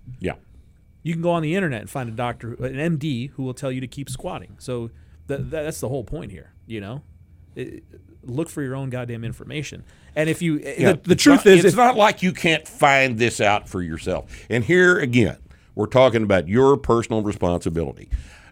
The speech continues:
Speaker 1: I know maybe you don't understand it right now, all right? But you can get to where you do understand it if you'll just make the effort.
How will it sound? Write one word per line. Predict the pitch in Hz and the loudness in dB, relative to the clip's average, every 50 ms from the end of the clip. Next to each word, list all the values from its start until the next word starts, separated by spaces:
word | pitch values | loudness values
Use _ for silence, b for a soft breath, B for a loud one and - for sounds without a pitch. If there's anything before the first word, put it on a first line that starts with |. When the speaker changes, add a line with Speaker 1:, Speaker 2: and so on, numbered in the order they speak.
| B _ - | B _ 0
Speaker 1:
I | 170 | 0
know | 190 196 226 240 233 226 | 2 2 4 4 4 2
maybe | 226 170 147 175 208 185 180 | 4 2 2 2 4 2 0
you | 185 160 139 147 156 156 | 0 0 0 0 0 2
don't | 135 135 131 135 123 | 4 4 2 2 2
understand | 117 113 110 110 - - - 120 107 101 92 80 58 | 0 -2 -2 -2 -4 -4 -2 -2 0 0 -2 -4 -6
it | 58 62 - - | -10 -14 -10 -6
right | 90 87 87 85 - | -4 -2 -2 -4 -4
now, | 80 87 78 65 57 - - - - - _ _ _ _ _ _ - - - _ _ - - - - - - _ _ | -6 -6 -6 -6 -8 -12 -18 -20 -20 -20 _ _ _ _ _ _ -20 -20 -20 _ _ -20 -20 -20 -20 -20 -20 _ _
all | 71 69 | -10 -8
right? | 69 71 78 - _ _ _ _ - - _ _ b b b b b b b | -8 -8 -10 -12 _ _ _ _ -20 -20 _ _ b b b b b b b
But | - 139 139 110 | 0 0 2 2
you | 135 180 208 | -2 -2 -2
can | - - 165 156 135 113 98 | 0 0 0 0 0 -2 0
get | 107 139 160 160 - | 2 2 2 2 0
to | - 147 | -4 -4
where | 113 110 110 110 | -2 0 0 0
you | 113 110 110 | 0 -2 -4
do | 101 90 110 113 110 107 98 | -6 -2 0 0 0 2 0
understand | 87 82 67 71 73 - - - 80 78 78 85 | -2 -4 -6 -8 -12 -10 -8 -6 -6 -4 -4 -4
it | 117 113 98 | -4 -4 -4
if | 82 71 - | -8 -8 -10
you'll | 85 76 65 | -10 -10 -10
just | 64 71 73 - - - | -10 -14 -14 -14 -14 -12
make | 90 90 110 123 135 131 - b b b b _ | -8 -4 -2 -2 -4 -4 -8 b b b b _
the | - 92 101 - - - 107 | -8 -8 -8 -8 -6 -6 -4
effort. | 104 95 - - 65 - - - | -4 -4 -4 -8 -10 -12 -14 -18